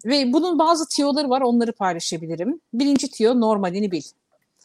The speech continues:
Karşı tarafın normalini bilmeden hareketleri değerlendirmemiz namümkün. Çünkü bu kişinin alışkanlığı olabilir ki. Veya şu anda benim üstümde klima var, belki üşüdüm, o yüzden böyle yapıyorum.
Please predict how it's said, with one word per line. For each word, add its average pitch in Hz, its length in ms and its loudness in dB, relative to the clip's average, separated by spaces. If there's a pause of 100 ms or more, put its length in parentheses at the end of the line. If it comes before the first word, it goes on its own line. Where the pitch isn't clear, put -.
(220)
Karşı 262 300 0
tarafın 269 340 -4
normalini 240 520 -4
bilmeden 240 460 -4
hareketleri 247 840 -4 (460)
değerlendirmemiz 240 1300 -2
namümkün. 220 720 -2 (520)
Çünkü - 640 2 (320)
bu 370 100 6
kişinin 339 340 2
alışkanlığı 302 600 0
olabilir 294 440 -2
ki. 165 260 -6 (540)
Veya 285 240 0
şu 285 180 -6
anda 277 220 -4
benim 262 200 -6
üstümde 277 380 -8
klima 269 360 -2
var, 262 200 0
belki 269 320 -2
üşüdüm, 254 320 -2
o 311 100 2
yüzden 226 400 0
böyle 190 180 0
yapıyorum. 170 560 -6